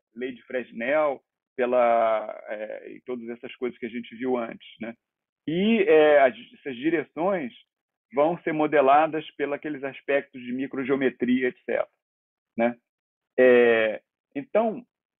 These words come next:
é, o objeto matemático que a gente quer estudar, na verdade, é a B R D F, então a gente vai estudar espaços de B R D F que vão,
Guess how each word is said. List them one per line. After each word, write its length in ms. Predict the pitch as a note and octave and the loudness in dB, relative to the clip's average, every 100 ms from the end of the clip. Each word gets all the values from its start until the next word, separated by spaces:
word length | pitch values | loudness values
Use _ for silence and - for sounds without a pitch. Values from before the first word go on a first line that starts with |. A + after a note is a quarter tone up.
| - | -6
é, 480 | C#3+ C#3 C3+ B2 - _ _ _ - | -2 0 0 -2 -8 _ _ _ -12
o 300 | F#3+ A3+ F#3 _ _ _ - | -8 -8 -12 _ _ _ -12
objeto 560 | D#3 D3 A#2 G3+ G#3+ | -12 -10 -4 -4 -2
matemático 680 | G3 E3+ D3+ C3 C3 B2+ A#2+ | -4 -4 -2 -2 -2 -4 -10
que 80 | C3 | -12
a 40 | |
gente 200 | A#2 A#2 | -10 -10
quer 140 | - B2 | -8 -10
estudar, 520 | - - A#2 D3+ - _ _ _ - | -10 -2 4 4 2 _ _ _ -6
na 100 | - | -2
verdade, 460 | B2 D3 C#3+ D3 - _ | 4 4 2 -4 -10 _
é 340 | C#3+ E3 F#3+ - _ _ _ _ _ _ _ - | 4 6 4 0 _ _ _ _ _ _ _ -6
a 100 | C3 | -6
B 140 | A#2+ | -4
R 180 | B2+ B2+ | -6 -8
D 180 | A#2+ A#2+ | -4 -2
F, 360 | C3+ D#3+ D#3+ D#3 | 0 -2 -4 -12
então 160 | C#3+ | -10
a 40 | C#3+ | -10
gente 160 | D3+ | -8
vai 120 | D3+ | -8
estudar 340 | D#3 - B2 C#3+ | -8 -4 2 2
espaços 680 | - - - F3+ F3+ - C3+ | 2 -6 0 0 0 -10 -12
de 80 | C3 | -8
B 100 | B2 | -6
R 180 | B2+ | -6
D 120 | B2 A#2 | -4 -2
F 480 | A#2+ C#3+ D3+ - E3+ _ _ _ _ _ - | 0 0 -2 -14 -20 _ _ _ _ _ -8
que 80 | C#3 | -6
vão, 580 | A2+ C#3+ D#3 E3+ D#3+ | 0 2 2 -2 -8